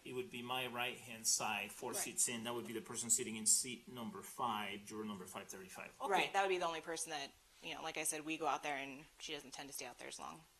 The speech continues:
Speaker 1: So she, y-, you think she wasn't there?
Speaker 2: I, I can't say for sure, but
Speaker 1: But you don't know
Speaker 2: she
Speaker 1: if
Speaker 2: may have been, right.
Speaker 1: Okay, you don't know if she was or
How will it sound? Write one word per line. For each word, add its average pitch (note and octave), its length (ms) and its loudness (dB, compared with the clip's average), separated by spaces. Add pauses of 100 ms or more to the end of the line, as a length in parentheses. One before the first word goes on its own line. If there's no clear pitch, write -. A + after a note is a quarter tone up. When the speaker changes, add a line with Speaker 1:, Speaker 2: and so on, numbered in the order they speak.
Speaker 1:
So D3 160 0
she, D3+ 420 4
y-, D3+ 260 -12
you D3 60 -6
think D3 180 -2
she D3+ 160 4
wasn't C3+ 420 4
there? A#2 240 2 (1600)
Speaker 2:
I, G3 220 8
I F3+ 200 2
can't F3+ 260 -4
say E3 120 -2
for D3+ 140 -6
sure, D#3+ 540 0 (340)
but C#3 240 2 (1400)
Speaker 1:
But D#3 120 -2
you C#3+ 100 -2
don't C3+ 120 0
know B2+ 80 2
Speaker 2:
she B2 60 4
Speaker 1:
if - 60 0
Speaker 2:
may C#3+ 60 -2
have C3+ 100 -4
been, F2+ 120 -6
right. - 160 -2 (420)
Speaker 1:
Okay, - 180 -10
you C#3 120 -8
don't C3 120 -4
know B2 120 -2
if A#2 60 -6
she - 140 -4
was G2 240 -6
or - 40 -12